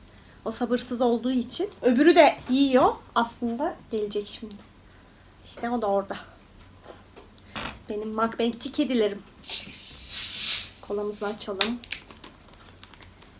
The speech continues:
İki kişilik kanka kova aldım. Böyle hamburgersiz. Saçlarımı ördüm bugün. Nasıl olmuş, beğendiniz mi bilmiyorum.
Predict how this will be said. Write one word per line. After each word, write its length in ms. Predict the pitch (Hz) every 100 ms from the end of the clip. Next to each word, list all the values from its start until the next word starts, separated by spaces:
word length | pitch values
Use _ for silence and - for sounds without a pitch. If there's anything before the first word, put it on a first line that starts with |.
| - - - - - - - - - - - - - -
İki 200 | 233 330
kişilik 360 | 330 285 339 -
kanka 320 | 294 302 359
kova 320 | 339 339 370
aldım. 260 | 320 262 349 - - - - - - - - - - - - - - - - - - - - -
Böyle 420 | 262 247 247 339 - - - - - - -
hamburgersiz. 880 | - 269 277 277 269 226 226 - 359 - - - - - - - - - - - - - - - - - - - - - - - - - - - - - - - - - - - - - - - - - - - - - - - - - - - -
Saçlarımı 500 | - 240 - 269 294
ördüm 240 | 294 233
bugün. 200 | 208 214
Nasıl 220 | 262 277 254
olmuş, 260 | 240 -
beğendiniz 440 | 220 220 240 277 247
mi 100 | 240
bilmiyorum. 360 | 240 233 247